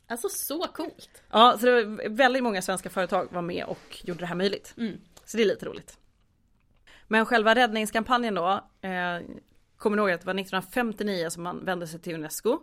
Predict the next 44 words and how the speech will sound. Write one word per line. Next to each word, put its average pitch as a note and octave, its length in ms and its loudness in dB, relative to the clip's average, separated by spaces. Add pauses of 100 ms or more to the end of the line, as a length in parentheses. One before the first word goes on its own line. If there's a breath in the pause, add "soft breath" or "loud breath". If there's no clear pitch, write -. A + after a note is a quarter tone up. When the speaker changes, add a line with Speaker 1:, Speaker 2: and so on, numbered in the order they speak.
Speaker 1:
Mhm. F#3 320 -6 (560 loud breath)
Speaker 2:
Sextio A3+ 640 2
drog F#3+ 200 0
man F3+ 180 2
igång F3 260 -2
hela F3 180 -4
det E3 60 -8
här - 80 -12
projektet. A3+ 680 -2 (240)
Sextiofyra, A#3 840 -2
det F3+ 80 -4
hände C#4+ 260 4
bara C#4+ 120 4
gått C#4 220 -2
fyra A3 680 -2
år G3 280 2
för G3+ 140 -4
någonting F3+ 220 -4
som F#3 80 -6
man - 80 -6
aldrig F3 320 -2
har E3+ 100 -2
gjort E3 100 -12
innan. F3 380 -6 (140)
Speaker 1:
Det F#3 480 -8
är - 100 -16 (200)
Speaker 2:
Det G3+ 160 2
är G#3 40 8
ganska F#3+ 520 0
snabbt. - 440 -6
Så G#3+ 160 2
Speaker 1:
Tänk F#3+ 180 6
vad F#4+ 120 -2
man D#4 140 -2
kan B3+ 340 -2
åstadkomma F#3+ 680 -4
när F#3 160 -4
man F#3+ 180 -4
jobbar F3+ 220 -4
tillsammans. F#3 520 -8
Speaker 2:
Om B3+ 140 8
man A3 160 8
Speaker 1:
Ja. - 120 4
Speaker 2:
vill, F3+ 140 -2